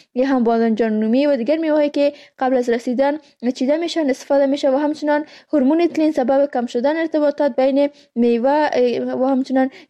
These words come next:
گیلاس و درخت او شده که در چیدن از او، او این سهولت می‌بخشه. خب شاگردان عزیز، بعد از او میاییم، اه، راجع به استفاده از، اه، گیبرلین صحبت های داشته باشیم که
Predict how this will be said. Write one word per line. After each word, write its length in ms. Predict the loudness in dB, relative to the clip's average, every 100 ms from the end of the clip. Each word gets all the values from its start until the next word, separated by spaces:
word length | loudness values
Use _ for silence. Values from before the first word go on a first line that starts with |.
| -2
گیلاس 340 | 0 2 0
و 120 | -2
درخت 340 | 0 0 0 0
او 300 | 0 0 -2
شده 340 | 0 0 0 -4 _ _ _ _ _ _ _ _ -2
که 160 | 0
در 120 | 2
چیدن 340 | -2 -2 -2 0
از 200 | 0 2
او، 160 | 0 0 -8 -4
او 140 | -2
این 320 | 2 2 0
سهولت 500 | -4 -4 -2 0 0
می‌بخشه. 520 | 0 0 -2 -2 -2 -4 -10 -8
خب 120 | -4
شاگردان 500 | 0 0 2 0 0
عزیز، 280 | 0 0 2
بعد 240 | 0 2
از 220 | 0 0
او 140 | -2 -2 -6 -12
میاییم، 460 | -2 0 2 2 0 0
اه، 260 | 0 2 2
راجع 420 | 2 0 0 0
به 260 | 2 0 -2 _ -14
استفاده 540 | -14 -10 -2 -2 0
از، 360 | -2 0 -4 -2
اه، 200 | -2 0
گیبرلین 600 | 0 -2 0 0 0 -2
صحبت 340 | -2 0 0 0
های 180 | 0
داشته 240 | 0 0 0
باشیم 280 | 0 -2 -2
که 200 | -2